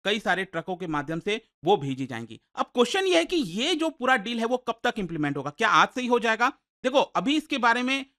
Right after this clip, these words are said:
बहुत सारी जानकारी नहीं आई है। यहाँ पर ये बोला जा रहा है कि जब कतर इसको ऑफिशियली अनाउंस कर देगा, क्योंकि कतर यहाँ पर मीडिएटर का रोल प्ले कर रहा है, तो जो कतर है एक बार अनाउंस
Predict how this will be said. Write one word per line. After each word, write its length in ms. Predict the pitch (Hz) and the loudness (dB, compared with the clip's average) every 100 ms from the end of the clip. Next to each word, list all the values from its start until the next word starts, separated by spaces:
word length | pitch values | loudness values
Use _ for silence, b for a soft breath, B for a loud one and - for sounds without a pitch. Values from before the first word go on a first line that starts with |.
| _ - | _ -2
बहुत 320 | 208 214 277 | 0 2 2
सारी 180 | 247 240 | 2 2
जानकारी 420 | 202 185 190 202 | 0 0 0 0
नहीं 240 | 175 156 147 | 0 0 -2
आई 140 | 117 | -4
है। 120 | 120 110 _ - | -8 -16 _ -4
यहाँ 240 | 190 247 262 | 2 2 4
पर 80 | 254 | -2
ये 240 | 165 285 | 0 -2
बोला 300 | 311 247 214 | 2 2 2
जा 180 | 196 185 | 0 -2
रहा 140 | 180 | -2
है 80 | 214 | -4
कि 200 | 226 254 | -6 -10
जब 240 | 180 214 _ - | -4 -6 _ -4
कतर 260 | 220 302 | 0 0
इसको 260 | 277 - 254 | 0 -2 -2
ऑफिशियली 460 | 226 180 190 220 | -2 -4 -6 -4
अनाउंस 260 | 214 170 175 | -2 -2 -2
कर 80 | 165 | -6
देगा, 200 | 135 135 | -8 -8
क्योंकि 260 | 135 175 220 | -8 -8 -10
कतर 360 | - 196 247 | -8 -4 -2
यहाँ 140 | 233 208 | -2 -2
पर 140 | 226 | -2
मीडिएटर 440 | 180 151 180 240 214 | -2 -2 -2 -4 -2
का 100 | 170 | -2
रोल 180 | 143 | -2
प्ले 160 | 135 131 | -4 -10
कर 160 | 120 127 | -12 -12
रहा 100 | 117 | -12
है, 80 | - _ _ _ | -14 _ _ _
तो 60 | 302 | 0
जो 140 | 359 | 0
कतर 420 | 370 226 - 320 | 2 0 4 4
है 160 | 269 247 | 4 -2
एक 260 | 214 226 196 | -4 -6 0
बार 140 | 220 | 0
अनाउंस 300 | 214 190 214 | 2 0 -2